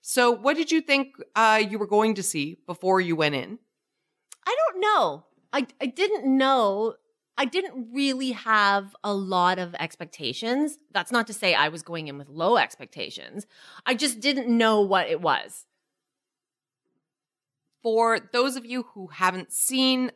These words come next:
Speaker 1: Lady Bird yet, uh, I definitely recommend that you see it. It is a coming-of-age story about a seventeen-year-old, eighteen-year-old girl living in Sacramento. They're very specific about where she lives. Uh,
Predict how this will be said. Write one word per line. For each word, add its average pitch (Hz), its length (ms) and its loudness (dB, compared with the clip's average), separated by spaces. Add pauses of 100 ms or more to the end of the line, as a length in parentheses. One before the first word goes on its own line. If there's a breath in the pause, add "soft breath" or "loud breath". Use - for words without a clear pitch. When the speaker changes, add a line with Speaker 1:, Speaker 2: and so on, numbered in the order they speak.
Speaker 1:
Lady 202 280 2
Bird 160 380 0
yet, 147 280 2 (120)
uh, 175 380 4
I 202 60 0
definitely 233 420 -2
recommend 170 460 -2
that - 120 -14
you 175 60 -10
see 277 340 0
it. 185 180 0 (1500)
It 269 160 0
is 294 200 2
a 277 280 2
coming-of-age 226 840 0
story 160 540 -2 (100)
about 156 440 0
a 156 400 0 (180)
seventeen-year-old, 180 1120 -2
eighteen-year-old 180 580 -4
girl 156 460 2
living 165 420 -2
in 147 400 0
Sacramento. 160 800 -2
They're 208 100 -8
very 165 220 -2
specific 190 540 -4
about 170 280 2
where 160 160 4
she 180 200 -4
lives. 143 360 0 (520 soft breath)
Uh, 196 340 4